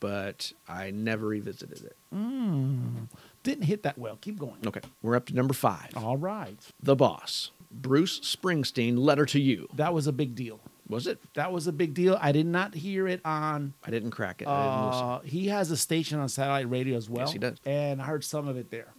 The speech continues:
Speaker 1: Good?
Speaker 2: Wasn't bad at all. It's, it's standard Bruce, if you ask me. Some of it, not all of it.
Speaker 1: That's good.
Speaker 2: If I could, what if I could, what I,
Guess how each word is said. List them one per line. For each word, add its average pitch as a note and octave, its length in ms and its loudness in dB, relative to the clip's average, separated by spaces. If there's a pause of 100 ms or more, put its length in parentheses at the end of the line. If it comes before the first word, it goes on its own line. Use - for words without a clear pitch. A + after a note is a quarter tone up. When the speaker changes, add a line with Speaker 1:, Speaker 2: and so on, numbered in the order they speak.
(120)
Speaker 1:
Good? A#2+ 300 4 (500)
Speaker 2:
Wasn't D#3 300 0
bad B2+ 180 2
at B2+ 100 -2
all. G#2+ 160 -6
It's, A#2 300 -8
it's D#3 160 -4
standard D#3+ 420 2
Bruce, A#2 260 -2
if A2 120 -8
you A#2 80 -4
ask G#2 240 -8
me. G2+ 80 -10
Some D3+ 320 4
of G2+ 80 -4
it, F#2+ 80 -10 (180)
not D3 220 0
all G#2 240 0
of - 80 -14
it. - 60 -20 (120)
Speaker 1:
That's - 160 -8
good. D#3+ 180 -2 (120)
Speaker 2:
If D#3+ 160 -2
I F#3 80 0
could, F3+ 200 -6
what D#3+ 140 2
if E3 160 -2
I D3 80 0
could, C#3 260 -10
what B2+ 140 2
I, B2+ 160 0